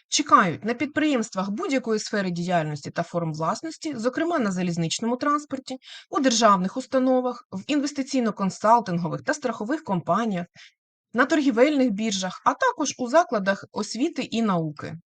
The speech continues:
Наступна кафедра — кафедра фінансів, обліку і оподаткування, яка є випускаючою для спеціальностей нуль сімдесят один облік і оподаткування та нуль сімдесят два фінанси, банківська справа та фондовий ринок.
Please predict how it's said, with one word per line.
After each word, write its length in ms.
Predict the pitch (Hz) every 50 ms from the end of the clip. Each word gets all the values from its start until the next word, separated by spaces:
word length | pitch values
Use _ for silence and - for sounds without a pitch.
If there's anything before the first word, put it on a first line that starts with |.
| _ _ _ _ _ _ _ _ _ _ _ _ _ _ _ _ _ _ _ 202
Наступна 540 | 214 196 185 180 - 185 170 - 175 170
кафедра — 500 | - - 240 302 - 415 320 320 330 330 330 - _ _
кафедра 380 | - 190 - - 185 160 156 160
фінансів, 600 | - - 151 156 156 202 311 330 - 311 285 294
обліку 480 | - 180 185 190 220 226 233 226 208 190
і 20 |
оподаткування, 800 | 180 - 175 170 175 - - 175 165 170 170 156 151 143 139 147 - - - - - - _ _ _
яка 320 | - 190 190 - 202 180
є 220 | 180 180 190 180 170
випускаючою 840 | 156 147 - 160 - - - 151 170 214 311 339 - - 339 320
для 180 | 240 190 180 180
спеціальностей 920 | - - - 180 - - 202 180 170 156 151 147 147 - - 123 123 123 -
нуль 300 | 202 220 233 247 226 190
сімдесят 540 | 180 - 185 175 170 165 - - 151 151 170
один 300 | 165 165 170 160 143 - _
облік 400 | - 180 170 151 156 156 147 - -
і 120 | 202 185
оподаткування 920 | 170 156 160 151 151 151 - - - 151 147 143 147 156 165 190 262 381 - - - - - - - _
та 260 | 220 208 180 143 - -
нуль 240 | - 196 190 180 156
сімдесят 560 | - - 160 160 156 156 - - 165 156 160
два 260 | 160 175 226 320 392 403 - _ _
фінанси, 640 | - - 175 165 160 170 202 302 - - 381 381 349
банківська 520 | 233 175 180 175 165 - 160 - - 151
справа 500 | 147 - - 170 196 240 311 349 349 359 349 - _ _
та 260 | 190 208 240 - - _
фондовий 460 | _ 165 190 226 226 220 185 175 170
ринок. 260 | 156 160 151 143 139